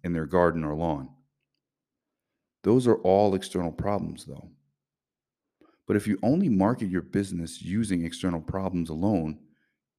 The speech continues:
you'll get attention, but you're not going to sell very much with your marketing.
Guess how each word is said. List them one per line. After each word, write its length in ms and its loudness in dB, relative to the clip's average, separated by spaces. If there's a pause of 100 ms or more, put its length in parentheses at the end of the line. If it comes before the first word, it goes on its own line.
(200)
you'll 180 2
get 140 -2
attention, 640 -6 (880)
but 120 0
you're 100 4
not 240 0
going 140 0
to 80 0
sell 260 -4
very 240 -4
much 400 -8
with 160 -10
your 80 -8
marketing. 500 -10